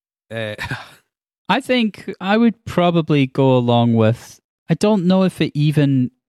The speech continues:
Speaker 2: I don't know if I could go as high as seven, but I would say it's better than a six. So for me, it is somewhere in the mix there. I think probably on I M D B, it's around there, six point something.
Speaker 1: Yeah. I don't know. I don't know why I had such high hopes for it.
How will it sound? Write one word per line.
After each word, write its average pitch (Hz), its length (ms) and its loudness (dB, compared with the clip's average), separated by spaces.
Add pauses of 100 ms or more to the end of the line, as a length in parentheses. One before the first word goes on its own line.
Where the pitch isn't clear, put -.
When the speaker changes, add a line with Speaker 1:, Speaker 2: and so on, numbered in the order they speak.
(300)
Speaker 2:
I 151 80 -2
don't 180 220 -2
know 170 120 0
if - 120 -4
I 151 60 0
could - 180 -6
go 127 180 2
as 120 140 0
high 120 300 0
as 110 120 0
seven, 117 520 -4 (400)
but 143 140 0
I 127 120 2
would 123 160 0
say 190 220 0
it's 117 120 -6
better 120 420 0
than 110 180 -2
a 113 60 -4
six. - 600 -6 (380)
So - 140 0
for 127 140 -2
me, 135 220 2
it 110 200 -4
is 120 200 0
somewhere 113 400 2
in 107 120 0
the 104 80 0
mix 110 400 -2
there. 107 220 -2
I 110 80 -2
think 147 360 -4
probably 113 280 0
on 104 100 0
I 104 140 -2
M 98 80 -2
D 95 200 -6
B, 101 260 -4
it's - 180 -8
around 98 380 -6
there, 101 400 -6
six - 320 -12
point 104 360 -8
something. 107 500 -10 (380)
Speaker 1:
Yeah. 123 480 -2 (400)
I 165 80 0
don't 208 100 2
know. 220 240 0 (420)
I 135 60 -6
don't 147 80 0
know 165 100 0
why 151 260 2
I 139 40 2
had 139 180 -2
such 131 200 -8
high 131 200 -2
hopes 131 240 -6
for - 160 -8
it. 107 160 -10